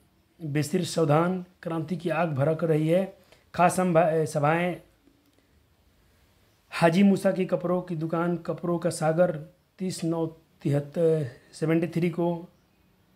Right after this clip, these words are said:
नास्तिक लोगों की हड्डियां लेकर चलेंगे। मदुरै नगर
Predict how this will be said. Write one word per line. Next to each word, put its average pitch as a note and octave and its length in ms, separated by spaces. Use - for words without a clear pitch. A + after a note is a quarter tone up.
नास्तिक E3 440
लोगों E3 260
की F3 340
हड्डियां F3 300
लेकर E3 300
चलेंगे। D3 520
मदुरै D#3+ 420
नगर F#3+ 400